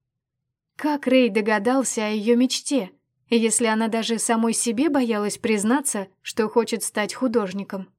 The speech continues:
Сколько времени и усилий он потратил на то, чтобы все устроить? И разве его поступок не говорит о том, что он тоже влюблен?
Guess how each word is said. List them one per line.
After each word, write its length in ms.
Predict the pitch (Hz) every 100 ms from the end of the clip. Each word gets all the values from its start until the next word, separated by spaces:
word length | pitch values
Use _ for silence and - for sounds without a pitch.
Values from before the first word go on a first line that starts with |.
| _ _ _ _ _ _
Сколько 580 | - - 320 294 - 214
времени 540 | 220 254 285 220 208
и 40 | 208
усилий 540 | 208 - 302 285 208
он 160 | 202 196
потратил 480 | 202 233 226 220
на 180 | 202 202
то, 220 | 196 302
чтобы 420 | 277 - 196 202 196
все 240 | - 247
устроить? 640 | 240 - 349 254 190 - _ _ _ _ _ -
И 140 | 220
разве 360 | 220 240 214 214
его 300 | 202 220 226
поступок 640 | 226 226 - 269 214 -
не 120 | 220
говорит 440 | 214 208 208 285 330
о 60 | 349
том, 200 | 285 208
что 220 | - 220
он 180 | 208 202
тоже 400 | - 302 196 185
влюблен? 600 | 214 262 262 185 175